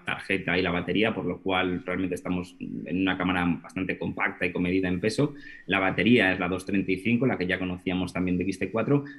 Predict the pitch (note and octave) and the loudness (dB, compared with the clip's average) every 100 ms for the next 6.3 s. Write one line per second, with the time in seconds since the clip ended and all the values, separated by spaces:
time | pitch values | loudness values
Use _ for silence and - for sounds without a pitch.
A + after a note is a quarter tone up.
0 | - - G2+ A2 A#2+ A2 G2+ G2+ F#2 F#2 | -6 0 2 2 2 0 0 -2 0 0
1 | A2 A2+ F2+ - - F2+ G2 G#2+ G2 G2 | 2 2 0 -6 -4 -2 0 0 0 -2
2 | F2+ F2+ F#2+ - F#2+ F#2+ F#2 G2 F#2+ F#2+ | -4 -4 -4 -4 -6 -4 0 2 4 4
3 | G#2 G#2+ G#2 G#2 G2 G2 G2 G2+ F#2+ F#2+ | 4 4 2 0 -2 -2 0 -2 -2 -4
4 | G2 C3 B2+ F2 F2 F2 F#2 G2+ G2+ - | 0 0 0 0 0 0 -2 -4 -4 -4
5 | F#2+ - G#2 F#2+ F2+ G2 G2+ G2 G2 G2+ | -4 -2 2 2 2 0 0 0 0 2
6 | A#2 C3+ | 4 4